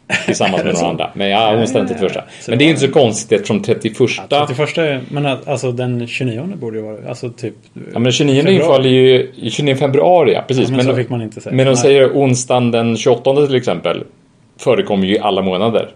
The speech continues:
Speaker 1: Men onsdagen den trettioförsta kan ju bara införa, infalla i de månaderna som har trettioen dagar.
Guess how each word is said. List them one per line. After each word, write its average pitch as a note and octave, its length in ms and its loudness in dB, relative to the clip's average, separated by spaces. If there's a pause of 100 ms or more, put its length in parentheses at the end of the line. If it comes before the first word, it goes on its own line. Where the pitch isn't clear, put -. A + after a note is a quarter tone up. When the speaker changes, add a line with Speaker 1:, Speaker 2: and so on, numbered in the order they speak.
(260)
Speaker 1:
Men G2+ 160 0
onsdagen G2+ 320 -4
den - 20 -8 (100)
trettioförsta G2+ 360 -2
kan B2+ 140 -2
ju A2+ 80 0
bara G#2 160 0
införa, G2 500 -2 (280)
infalla G#2 440 -2
i G2+ 40 2
de F#2 140 -2
månaderna E2+ 460 -4
som F#2 180 -8
har B2 320 0
trettioen E2+ 340 -8
dagar. F2 380 -2